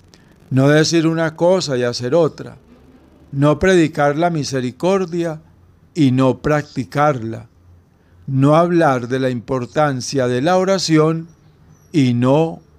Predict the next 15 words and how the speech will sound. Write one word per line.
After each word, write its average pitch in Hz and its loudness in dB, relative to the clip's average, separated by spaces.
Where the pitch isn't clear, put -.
orar. 117 -2
El 160 2
Señor 175 2
nos 233 -2
llama 190 0
a 143 -2
ser 139 -2
fieles 190 0
testigos 156 0
de 147 0
su 120 -4
amor 147 0
y 190 -4
su 131 -8
misericordia 120 -4